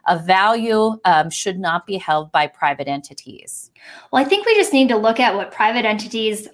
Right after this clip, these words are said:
Speaker 2: are already doing, and in many cases doing better than federal or state or even local governments. Um, ranchers here in Montana are some of the best stewards of open space. When we look at, for example, elk migrations,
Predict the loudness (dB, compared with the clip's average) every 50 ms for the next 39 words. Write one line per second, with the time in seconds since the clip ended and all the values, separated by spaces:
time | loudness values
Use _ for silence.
0 | -4 0 2 4 6 6 4 4 2 0 -2 -2 -4 -6 -6 -4 -2 0 0 0
1 | -2 -4 -6 -4 -2 0 2 2 2 2 0 -2 -2 -2 -4 -4 -4 -4 -6 -6
2 | -6 -2 -2 0 0 0 0 0 0 0 2 2 0 0 -2 -2 -2 -2 -2 -2
3 | -2 -4 -6 -8 -6 -4 -2 0 0 0 0 0 0 0 -2 -2 -4 -4 -4 -6
4 | -6 -6 -6 -2 -2 0 0 -2 -2 -2 -2 -2 -2 -2 -2 0 0 -2 -2 -2
5 | -4 -4 -2 -4 -4 -4 -4 -6 -6 -8 -10 -12 -16 -20 -20 -20 -20 -20 -20 -20
6 | -10 -4 0 2 2 2 2 -2 -6 -8 -12 -14 _ -4 0 2 2 4 2 2
7 | 2 2 2 2 2 2 2 2 2 2 0 0 -2 -4 -4 -2 0 0 0 -2
8 | -2 -2 -2 -2 0 0 0 0 0 0 0 0 0 0 -2 -4 -6 -4 -2 -2
9 | 0 0 -2 -4 -4 -6 -8 -8 -6 -6 -6 -6 -6 -6 -6 -6 -6 -6 -6 -6
10 | -6 -8 -10 -10 -8 -6 -4 -2 -2 -2 -2 0 0 0 2 0 0 0 -2 -8
11 | -14 -20 -20 _ _ -2 -2 -2 -2 -2 -4 -4 -2 -2 -2 0 2 2 2 2
12 | 0 0 0 0 0 0 0 -2 -2 -2 -4 -6 -8 -8 -8 -12 -14 -18